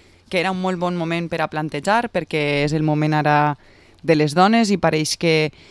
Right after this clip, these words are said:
tot este, estos òrgans consultius composats per dones per a fer polítiques feministes i que no les faça ningú per nosaltres, sembla ser que són iniciatives que estan duent-se a terme en molts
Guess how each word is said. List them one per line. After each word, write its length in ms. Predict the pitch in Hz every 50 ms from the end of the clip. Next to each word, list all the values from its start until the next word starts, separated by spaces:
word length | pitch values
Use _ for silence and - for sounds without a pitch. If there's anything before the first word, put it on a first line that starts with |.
| - - - -
tot 200 | - 180 175 -
este, 420 | 180 - - - 185 175 175 170 - 180
estos 240 | 170 - 190 180 175
òrgans 320 | 180 180 175 180 180 - -
consultius 720 | 185 170 170 - - 175 165 156 - 180 180 175 170 -
composats 520 | - 170 160 156 160 160 165 160 - -
per 180 | - - 160 165
dones 300 | 151 175 185 185 170 -
per 160 | - - 151 143
a 60 | 139
fer 180 | - 156 147 131
polítiques 560 | - 165 156 160 151 - 151 - - 151 -
feministes 680 | - 165 151 151 147 160 185 202 - - - 156 143 135
i 60 | 147
que 120 | - 143 139
no 140 | 143 143
les 160 | 143 143 143 -
faça 240 | - 135 - - 156
ningú 300 | 147 143 143 139 147 147
per 160 | - 147 135
nosaltres, 580 | 147 147 147 143 156 156 - - 175 196 - - - - - - - - - - - -
sembla 360 | - - 180 175 170 170 170 170
ser 200 | - 180 170 -
que 100 | - 196
són 160 | 202 208 196 190
iniciatives 580 | 180 175 170 - 180 165 - 160 147 175 -
que 60 | - 190
estan 200 | - 202 196 190
duent-se 300 | 180 175 170 165 160 165
a 60 | 151
terme 400 | - 151 151 151 147 143 143 139 -
en 140 | 147 151 147
molts 460 | 147 139 139 135 135 131 - -